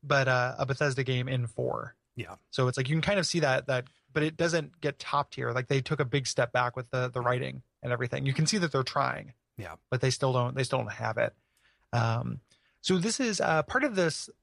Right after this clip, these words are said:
Speaker 1: what makes it better and just kind of more compelling is the, the quest. Uh, you have an identity. You're not starting out as a blank slate,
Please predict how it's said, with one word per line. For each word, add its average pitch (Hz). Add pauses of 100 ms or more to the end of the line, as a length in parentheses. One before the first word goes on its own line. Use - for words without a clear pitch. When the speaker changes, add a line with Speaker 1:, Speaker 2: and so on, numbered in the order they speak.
(120)
Speaker 1:
what 151
makes 151
it 127
better 135
and 127
just 123
kind 131
of 113
more 113
compelling 131
is 123
the, 120
the 123
quest. -
Uh, 120
you 143
have 147
an 131
identity. 131
You're 120
not 127
starting 127
out 120
as 117
a 120
blank 123
slate, 208